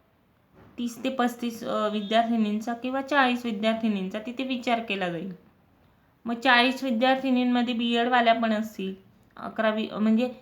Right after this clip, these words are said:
ते जे काही रोस्टर होतं ना, आंतरजिल्हा बदलीचं रोस्टर, ते एक ते आठचं आहे त्या आंतरजिल्हा बदलीसाठी, एक ते पाचचं असेल, एक ते आठचं असेल, पण काही ना काहीतरी जिल्हा परिषदेचं ते रोस्टर होतं. मग त्यात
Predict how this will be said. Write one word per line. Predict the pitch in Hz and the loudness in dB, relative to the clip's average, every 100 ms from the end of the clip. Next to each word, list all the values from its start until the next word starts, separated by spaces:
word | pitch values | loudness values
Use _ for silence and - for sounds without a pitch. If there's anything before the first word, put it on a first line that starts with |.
| - _ _ - | -20 _ _ -4
ते | 254 240 | -2 0
जे | 277 | 0
काही | 285 294 | 0 2
रोस्टर | 277 262 269 269 | 2 0 0 0
होतं | 254 226 220 | 0 2 0
ना, | 208 233 - - | 0 -4 -12 -4
आंतरजिल्हा | 214 220 208 220 220 | -2 0 -2 0 2
बदलीचं | 208 202 202 202 208 | 0 -2 -6 -6 -4
रोस्टर, | 190 190 185 180 - | -6 -6 -8 -8 -4
ते | 214 | -2
एक | 214 247 | -2 2
ते | |
आठचं | 226 - - 220 | 2 2 -2 -4
आहे | 208 - - _ _ _ _ - | -4 -6 -16 _ _ _ _ -6
त्या | 202 196 | -2 0
आंतरजिल्हा | 202 208 220 208 208 196 | 0 0 0 0 -2 -2
बदलीसाठी, | 185 180 180 180 175 - - _ _ _ - | -2 -4 -6 -6 -8 -10 -18 _ _ _ -6
एक | 233 233 | -6 -2
ते | 262 | -2
पाचचं | 262 240 240 247 | 2 2 2 -2
असेल, | 240 233 226 | -2 0 0
एक | 220 240 | 0 0
ते | |
आठचं | 220 208 - | 0 0 -4
असेल, | 220 220 214 | -6 -6 -4
पण | 233 | -2
काही | 233 233 226 | 2 4 4
ना | 220 | 2
काहीतरी | 226 220 226 247 - - _ _ _ - 202 196 | 0 0 0 -2 -6 -16 _ _ _ -12 -8 -4
जिल्हा | 233 240 | 0 2
परिषदेचं | 233 240 226 254 226 226 233 | 2 2 0 0 0 -2 -2
ते | 233 | 0
रोस्टर | 214 202 - 214 302 - - - | 0 0 0 0 0 -4 -16 -10
होतं. | 214 202 214 220 - - - - - - - - - - | -6 -4 -6 -12 -16 -20 -20 -20 -20 -20 -20 -20 -16 -8
मग | 190 | -6
त्यात | 190 208 | -2 -4